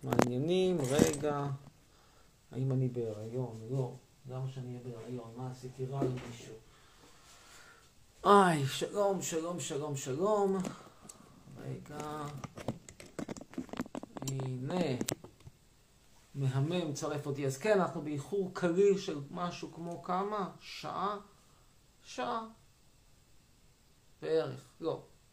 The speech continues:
חמישים דקות. אז שלום לכולם, לאיתן אלפסי. שלום גם למי?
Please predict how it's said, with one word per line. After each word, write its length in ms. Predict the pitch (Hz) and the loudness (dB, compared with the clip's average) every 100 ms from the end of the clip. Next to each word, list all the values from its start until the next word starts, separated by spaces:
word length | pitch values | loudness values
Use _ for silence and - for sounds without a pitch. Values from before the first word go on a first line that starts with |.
| - - | -20 -14
חמישים 360 | 143 175 156 | -10 -8 -6
דקות. 400 | 131 - 135 - - - - - - - - - - - - | -8 -10 -18 -20 -20 -20 -20 -20 -20 -20 -20 -20 -20 -20 -8
אז 160 | 131 | -6
שלום 760 | - 156 170 208 214 214 208 185 - - - - _ - - | -4 -2 4 6 6 4 0 -6 -10 -20 -20 -20 _ -20 -20
לכולם, 600 | 131 - 131 165 190 180 175 165 135 - - - - - - | -20 -8 -4 0 2 2 -2 -8 -16 -20 -20 -20 -20 -20 -12
לאיתן 380 | 127 127 135 127 | -8 -6 -6 -8
אלפסי. 880 | 123 123 - 185 180 - 185 180 156 - - - - - - - - - - - - - - - - - - - - - - - - - - - - - - - - - - - - - - - - - - | -8 -12 -10 -8 -8 -10 -10 -8 -8 -14 -20 -20 -20 -20 -20 -18 -16 -16 -18 -18 -18 -20 -20 -20 -20 4 8 8 6 2 0 -2 -6 -10 -12 -16 -14 -12 -12 -12 -12 -12 -12 -14 -16 -20 -20 -20 -20 -20 -20
שלום 580 | - 151 165 156 147 143 | -8 -4 -2 -2 -2 0
גם 400 | 175 165 135 135 - 156 165 196 208 151 131 131 - - _ - - - - - 139 | 2 2 0 -2 -4 -2 8 10 10 8 4 -4 -16 -20 _ -20 -20 -20 -20 -16 -8
למי? 360 | 156 170 135 | -4 -2 -2